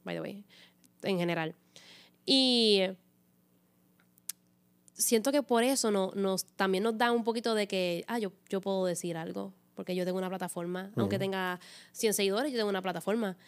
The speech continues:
Speaker 1: y yo puedo decir algo". So, me siento como que con este privilegio de poder decirlo porque yo también estoy formando parte de lo que son estas redes sociales.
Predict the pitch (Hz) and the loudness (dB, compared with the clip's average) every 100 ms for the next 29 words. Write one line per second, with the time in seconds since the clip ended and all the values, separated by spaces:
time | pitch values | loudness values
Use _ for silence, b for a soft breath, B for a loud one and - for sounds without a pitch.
0 | b - 202 208 202 185 180 180 196 180 | b 0 0 4 2 2 0 0 0 -2
1 | 190 - 208 214 196 226 247 277 220 208 | -4 -4 0 2 2 0 0 2 2 2
2 | 196 196 190 247 262 254 262 269 247 208 | 2 0 0 -2 0 0 2 2 2 0
3 | 190 185 185 220 269 254 202 190 185 185 | 0 -2 0 -2 -2 -2 -2 0 0 0
4 | 202 208 220 214 208 208 202 208 202 196 | 0 0 -2 -2 -2 -2 -2 -4 -2 -2
5 | 180 180 175 175 170 175 180 170 180 - | -2 -6 -8 -10 -10 -8 -6 -6 -10 -10
6 | 160 - | -12 -14